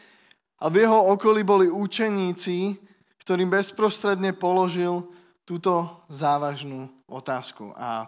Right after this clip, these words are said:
prečítame si najprv tie kľúčové verše a potom sa pozrieme na to, a, o čom to celé je. Takže Ján,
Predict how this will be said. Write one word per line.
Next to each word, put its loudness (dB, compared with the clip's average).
prečítame -2
si -4
najprv -2
tie -4
kľúčové -2
verše -6
a -6
potom -14
sa -8
pozrieme -4
na -4
to, -10
a, -8
o -8
čom -8
to -14
celé -10
je. -10
Takže -6
Ján, -2